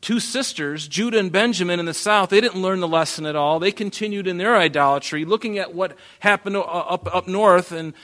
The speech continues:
and their captivity, not even bringing it into their mind, but continuing in their rebellion. And God is telling Jeremiah,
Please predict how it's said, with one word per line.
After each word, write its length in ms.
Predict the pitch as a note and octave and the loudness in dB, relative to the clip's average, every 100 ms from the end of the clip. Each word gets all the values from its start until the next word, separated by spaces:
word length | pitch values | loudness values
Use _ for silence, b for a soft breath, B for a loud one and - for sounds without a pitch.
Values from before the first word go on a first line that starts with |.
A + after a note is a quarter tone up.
| B | B
and 200 | D#3 D#3 | -8 0
their 120 | G3 | 0
captivity, 680 | G3 F#3 D3+ - A#3 F3+ E3 | 2 0 0 0 2 2 0
not 220 | E3+ A3 | 2 2
even 540 | C4+ C4 A3+ F3+ D3 C3+ | 2 0 -2 -4 -8 -4
bringing 320 | A3 C4 A#3+ | 0 0 2
it 100 | A3 | 2
into 220 | A3+ A3 | 2 2
their 100 | G#3 | 0
mind, 480 | F#3+ G3 F#3 D3 C3 | 2 2 4 2 -2
but 140 | D3 | -6
continuing 640 | - D#3+ - B3+ A#3+ G3 F3+ | -8 -8 -4 0 0 0 -4
in 80 | E3+ | -4
their 120 | E3+ | -4
rebellion. 640 | E3 D#3 F3 F3 D#3 C#3 | -4 0 0 0 -2 -4
And 160 | C3+ C3+ | -6 0
God 240 | E3+ F3+ | 4 4
is 100 | D3 | 0
telling 340 | - F3+ E3 | -8 -8 -6
Jeremiah, 680 | C#3+ E3 D#3 D#3 D#3 D3 C#3 | -6 -4 -4 -2 -2 -2 -6